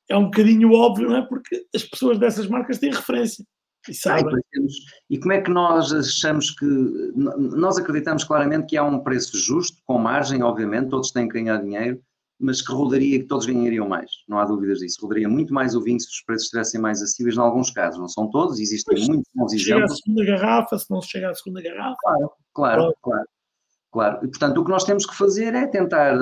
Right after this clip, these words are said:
Speaker 2: evidenciar isso, educar, estimular, é os tais estímulos, portanto,
Speaker 1: Uhum.
Speaker 2: nós estamos aqui, nós gostamos muito de estímulos e, portanto, estamos aqui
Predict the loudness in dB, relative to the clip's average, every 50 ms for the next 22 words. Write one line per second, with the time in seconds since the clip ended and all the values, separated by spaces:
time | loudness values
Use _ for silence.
0 | 2 2 2 2 2 0 0 0 0 -2 -2 -2 0 0 0 2 2 2 0 0
1 | -2 -4 -4 -4 -4 -6 -8 -6 -4 -2 0 2 2 2 2 0 -2 -4 -4 -2
2 | 0 0 2 2 2 2 2 2 0 0 0 0 -2 -4 -4 -8 -6 -4 -2 -2
3 | -2 -2 -4 -6 -4 -4 -2 0 0 0 -2 -2 -6 -8 _ _ -8 -6 -4 -2
4 | -2 -2 -2 -2 -2 -4 -2 -4 -6 -8 -6 -6 -6 -6 -6 -8 -12 _ _ _
5 | _ _ _ -10 -8 -6 -6 -4 -2 -2 -2 0 0 -2 -2 -2 -4 -4 -2 0
6 | 0 0 0 0 -2 -6 -4 -4 -4 -4 -2 -2 -2 -2 -2 -4 -4 -2 -2 0
7 | 0 0 -2